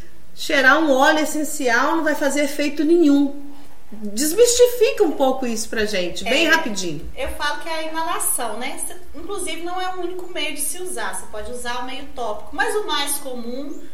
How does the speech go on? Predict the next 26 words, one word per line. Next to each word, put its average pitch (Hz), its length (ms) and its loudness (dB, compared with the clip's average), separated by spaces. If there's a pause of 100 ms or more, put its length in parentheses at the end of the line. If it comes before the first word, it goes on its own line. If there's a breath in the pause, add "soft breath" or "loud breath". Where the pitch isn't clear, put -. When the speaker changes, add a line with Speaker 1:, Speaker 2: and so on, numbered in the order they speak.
(460 loud breath)
Speaker 2:
e 285 120 -6
que 311 100 -6
eu 330 60 -4
também, 285 400 -4
é 247 80 -2
o 262 100 -2
que - 80 -6
eu 247 160 -4 (180)
prefiro, 277 680 -4
é 311 340 -4
a 311 140 -4
inalação. 330 640 -2 (680 soft breath)
E 269 80 -6
é 285 120 -2
engraçado 311 600 -4
você 254 140 -4
falar 247 320 -4
isso, 269 160 -4
porque 311 140 -6
isso 302 180 -6
realmente, 311 760 -2
as 214 120 -4
pessoas 285 360 -4
acham 254 340 -4
que 311 120 -6
é 240 580 -2